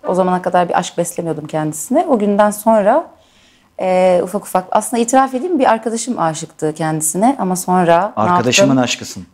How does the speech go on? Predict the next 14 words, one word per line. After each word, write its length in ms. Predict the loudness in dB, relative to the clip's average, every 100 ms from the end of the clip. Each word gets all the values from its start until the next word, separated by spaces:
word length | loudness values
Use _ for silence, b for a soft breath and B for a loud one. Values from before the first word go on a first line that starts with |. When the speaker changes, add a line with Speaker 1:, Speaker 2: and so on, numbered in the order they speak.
| -4
Speaker 1:
Ahde 340 | -4 -2 -2
vefa, 540 | -2 -2 0 0 0 -8 -12 -6
tanıştırdım 480 | -4 -4 -4 -2
onları 340 | -2 -2 -4 -8 -10 -2
Speaker 2:
Vay. 120 | -2
Speaker 1:
İstanbul 400 | 0 -2 -2 -4
konserinde. 680 | -8 -8 -6 -6 -6 -8 -8 -14 -8
Tabii, 220 | -8 -8 -14 _
öyle 240 | -2 -2
düşünceliyimdir. 640 | -2 -4 0 0 0 -2 -4 B B B B B B 2
Ee, 640 | 4 4 4 4 2 0 _ _ 2
aşık 360 | 2 0 0
olunca 340 | 0 2 2 2
ben 200 | 0